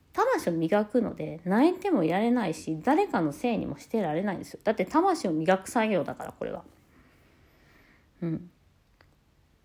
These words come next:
で、その魂を磨いた先に何があるかっていうのは見えないし、何も言えないんですよね。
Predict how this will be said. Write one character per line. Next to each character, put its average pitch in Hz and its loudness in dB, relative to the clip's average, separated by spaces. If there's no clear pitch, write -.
で、 226 2
そ - 4
の 311 8
魂 392 4
を 175 4
磨 180 2
い 262 0
た 269 0
先 254 0
に 233 2
何 240 4
が 180 0
あ 151 -4
る - -12
か - -8
っ 143 -12
て - -12
い 170 -2
う - -2
の 160 -2
は 151 -6
見 165 2
え 330 6
な 285 -4
い 175 -12
し、 165 -4
何 190 4
も 180 2
言 156 2
え 160 6
な 151 -4
い 117 -10
ん - -14
で - -20
す - -20
よ - -16
ね。 147 -18